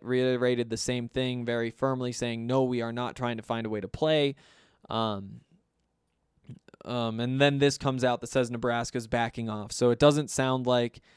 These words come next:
anything's going on. Oh, and as we're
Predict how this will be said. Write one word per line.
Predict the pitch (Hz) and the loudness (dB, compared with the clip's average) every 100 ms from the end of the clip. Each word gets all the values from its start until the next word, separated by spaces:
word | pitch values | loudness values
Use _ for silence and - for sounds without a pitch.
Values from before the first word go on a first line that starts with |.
| _ _ _ _ _ _ _ _ _ _ _ _ _ _ _ | _ _ _ _ _ _ _ _ _ _ _ _ _ _ _
anything's | - 143 147 143 | -2 0 2 2
going | 139 147 147 | 4 4 6
on. | 160 120 - | 4 2 8
Oh, | 220 139 | 10 10
and | 123 | 4
as | 143 151 | 2 4
we're | 156 | 4